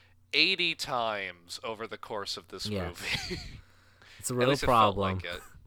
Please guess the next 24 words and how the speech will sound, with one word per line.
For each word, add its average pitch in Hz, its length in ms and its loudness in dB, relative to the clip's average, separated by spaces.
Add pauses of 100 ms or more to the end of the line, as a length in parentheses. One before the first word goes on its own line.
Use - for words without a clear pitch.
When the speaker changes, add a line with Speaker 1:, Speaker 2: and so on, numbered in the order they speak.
(640)
Speaker 2:
Okay, 147 360 4
so 160 200 6
they 180 160 8
find 196 400 8
a 175 80 0
person 160 300 4
who 147 100 2
can 143 140 0
speak - 280 -2
some 139 160 0
very 120 240 6
light 113 320 4
English, 107 580 -4 (380)
um, 120 300 4
and 131 160 4
their 139 120 8
first 175 280 6
reaction 160 260 8
is 131 100 2
to 139 80 0
start - 220 6
interviewing 139 540 2
him. 156 300 0 (840)
Speaker 1:
Right. - 500 2